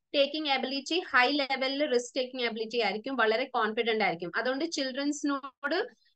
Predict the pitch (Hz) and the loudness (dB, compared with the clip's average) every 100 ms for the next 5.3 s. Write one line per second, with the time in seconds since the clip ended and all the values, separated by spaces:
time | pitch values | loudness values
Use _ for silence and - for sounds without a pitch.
0 | _ 240 233 254 269 254 - 277 254 269 | _ -2 0 0 0 0 0 -2 -2 -2
1 | 285 285 - - 240 240 247 254 220 214 | -2 -4 -2 2 4 2 2 2 4 4
2 | 226 262 240 214 233 262 311 311 226 240 | 2 4 4 6 4 4 0 2 2 2
3 | 269 240 208 202 202 190 - 233 - 311 | 2 4 4 6 6 6 4 -2 2 4
4 | 349 330 262 247 247 - 277 220 214 233 | 4 4 4 4 4 0 4 6 6 4
5 | 220 220 | 4 2